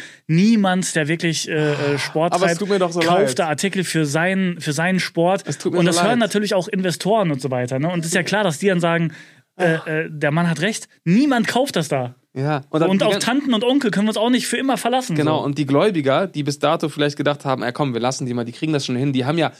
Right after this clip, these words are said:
Speaker 2: die haben ja eine Riesenabteilung,
Speaker 1: Ja.
Speaker 2: die haben ja, die haben ja jede Sportart.
Speaker 1: Die haben ja alles.
Speaker 2: Die werden schon verkaufen.
Speaker 1: Ja, ja.
Speaker 2: Die haben dann von mir gehört,
Speaker 1: Du hast
Speaker 2: dass
Speaker 1: die
Speaker 2: dem
Speaker 1: wachgerüttelt.
Speaker 2: eben nicht so ist.
Speaker 1: Ja.
Speaker 2: Und dann haben die gesagt, "Ja gut, dann werden wir unser Geld niemals holen.
Speaker 1: Nee,
Speaker 2: Dann
Speaker 1: die haben
Speaker 2: müssen wir da jetzt",
Speaker 1: die haben den
Speaker 2: äh,
Speaker 1: Stecker gezogen.
Speaker 2: die haben den Stecker gezogen.
Speaker 1: Ja,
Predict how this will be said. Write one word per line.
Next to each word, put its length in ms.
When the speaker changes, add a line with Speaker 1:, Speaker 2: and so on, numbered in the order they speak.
Speaker 2:
die 120
haben 80
ja 60
eine 140
Riesenabteilung, 800
Speaker 1:
Ja. 140
Speaker 2:
die 80
haben 80
ja, 180
die 120
haben 80
ja 40
jede 240
Sportart. 400
Speaker 1:
Die 40
haben 60
ja 140
alles. 380
Speaker 2:
Die 120
werden 260
schon 180
verkaufen. 560
Speaker 1:
Ja, 160
ja. 180
Speaker 2:
Die 200
haben 120
dann 140
von 260
mir 160
gehört, 560
Speaker 1:
Du 60
hast 60
Speaker 2:
dass 20
Speaker 1:
die 80
Speaker 2:
dem 140
Speaker 1:
wachgerüttelt. 260
Speaker 2:
eben 100
nicht 240
so 140
ist. 320
Speaker 1:
Ja. 260
Speaker 2:
Und 160
dann 80
haben 80
die 80
gesagt, 140
"Ja 40
gut, 160
dann 180
werden 180
wir 60
unser 160
Geld 220
niemals 300
holen. 220
Speaker 1:
Nee, 260
Speaker 2:
Dann 100
Speaker 1:
die 20
haben 80
Speaker 2:
müssen 260
wir 140
da 80
jetzt", 420
Speaker 1:
die 40
haben 80
den 60
Speaker 2:
äh, 20
Speaker 1:
Stecker 240
gezogen. 420
Speaker 2:
die 60
haben 80
den 100
Stecker 280
gezogen. 400
Speaker 1:
Ja, 100